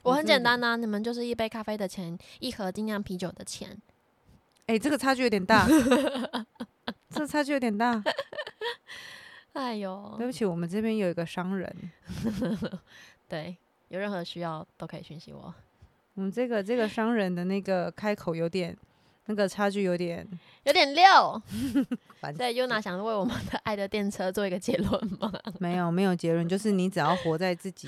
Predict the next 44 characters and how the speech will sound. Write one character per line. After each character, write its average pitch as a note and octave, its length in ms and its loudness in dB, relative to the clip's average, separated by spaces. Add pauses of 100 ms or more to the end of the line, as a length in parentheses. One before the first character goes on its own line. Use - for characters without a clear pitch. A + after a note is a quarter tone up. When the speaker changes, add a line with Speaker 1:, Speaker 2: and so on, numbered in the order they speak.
Speaker 2:
觉 D3+ 120 -4
得 D3 140 -6
舒 E3+ 220 -4
服 D3+ 200 -12
的 C#3 160 -8
样 D#3+ 220 -4
子 C3 100 -12
就 D#3 140 -6
好 G#2 220 -10
了。 - 180 -18 (680)
在 E4+ 200 4
一 G#3 100 -2
个 G#3+ 100 2
状 B3 220 2
态 A#3+ 160 0
之 G#3 160 -10
下 G#3 160 0
的 E3 60 4
人， D#3+ 160 0
你 F3 100 -2
可 C#4 120 0
以， B3+ 200 -2 (160)
其 C4 160 -8
实 F4+ 100 -2
你 G#3+ 200 0
应 C4 160 -4
该 E4 140 0
是 E4 100 -2
分 C#4+ 180 0
辨 C#4 160 -2
得 F#3+ 120 0
了 D3 180 -2
到 - 140 0
底 F#3 140 -6
什 E3 160 -8
么 D3 140 -8
东 F#3 160 -4
西 G3 160 -6
你 E3+ 160 -2
是 A3+ 180 -8
你 F3+ 140 -2
想 C3+ 260 -6
要 C#3+ 180 -6
的。 - 200 -16